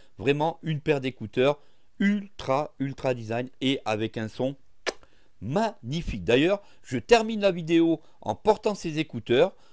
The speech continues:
en espérant que vous puissiez me dire en commentaire ce que vous pensez de ce son, puisque c'est directement enregistré à partir du son des Iphones. Qu'est-ce que vous en pensez ? Je compte sur vous. N'hésitez pas donc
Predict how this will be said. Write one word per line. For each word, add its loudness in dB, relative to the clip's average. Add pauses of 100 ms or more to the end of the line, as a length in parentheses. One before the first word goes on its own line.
(120)
en -2
espérant -2
que 0 (300)
vous -8
puissiez -6
me -2
dire -2 (100)
en 2
commentaire -4
ce -20
que -10
vous -4
pensez -4
de -16
ce -4
son, -6 (260)
puisque -8
c'est -8
directement -2
enregistré -4 (260)
à 0
partir -4 (260)
du -8
son -2
des 0
Iphones. -2 (400)
Qu'est-ce -6
que -6
vous -4
en 2
pensez ? -2 (260)
Je -20
compte 4
sur 4
vous. -4 (280)
N'hésitez 2
pas 6
donc 0